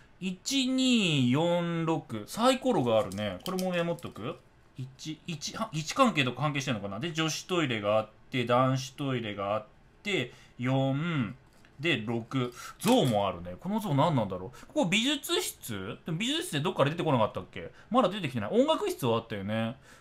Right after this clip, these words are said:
これは？鼻が取れるとかないのか。これ誰だろう？うーん、左右で向いてるね。黒と白。これも関係してんのかな？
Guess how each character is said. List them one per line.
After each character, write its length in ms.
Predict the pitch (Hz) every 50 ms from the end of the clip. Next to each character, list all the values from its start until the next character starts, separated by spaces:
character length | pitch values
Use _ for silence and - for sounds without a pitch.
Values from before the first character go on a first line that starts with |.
| - - -
こ 80 | 185
れ 40 | 185
は？ 220 | 190 202 214 - - - - - - - - - -
鼻 300 | - 202 190 196 208 202
が 100 | - -
取 140 | 196 190
れ 60 | 190 185
る 100 | 135 117
と 80 | 107
か 80 | 101 101
な 180 | 113 123 127
い 60 | 110 92
の 60 | 90
か。 240 | - - 90 85 - - - - - - - - -
こ 120 | - - 247
れ 80 | 247 202
誰 260 | 208 240 262 233 156
だ 80 | 113 101
ろ 280 | 95 87 85 87 - - - _ - - - -
う？ 40 | 165 165
う 20 |
ー 320 | 175 180 185 175 175 175
ん、 40 | 165 -
左 260 | - 220 233 214 190
右 100 | 147 123
で 100 | 113 107
向 180 | 117 127 135
い 60 | 143 135
て 100 | 147 135
る 80 | 135
ね。 100 | 127 117 -
黒 260 | - 170 151 131 117
と 120 | - 107
白。 300 | 101 - 127 107 98 92
こ 100 | - -
れ 80 | 208 202
も 80 | 208
関 220 | 208 208 214 208 196
係 100 | 196 185
し 60 | -
て 80 | 208 156
ん 20 |
の 80 | 123 107
か 100 | 101 101
な？ 260 | 104 107 98 92 85